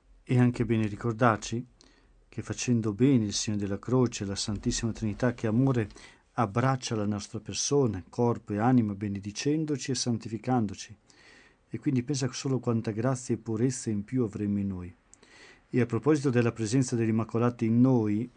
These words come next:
con la grazia del voto mariano ugualmente bisogna avvantaggiarsi della medaglia miracolosa che si porta sul petto,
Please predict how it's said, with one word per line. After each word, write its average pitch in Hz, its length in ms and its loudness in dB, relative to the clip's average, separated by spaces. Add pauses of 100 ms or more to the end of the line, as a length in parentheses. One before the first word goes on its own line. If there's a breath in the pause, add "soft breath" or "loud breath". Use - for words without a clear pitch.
(400)
con - 160 -10
la 95 80 -8
grazia 107 300 -4
del 107 100 0
voto 113 220 -2
mariano 113 460 4
ugualmente 107 640 2
bisogna 107 340 -2
avvantaggiarsi 107 1200 -2 (500 soft breath)
della 107 260 0
medaglia 107 360 0
miracolosa 110 600 0
che - 180 -10
si - 180 -8
porta 107 320 -6
sul 101 240 -6
petto, 104 440 -4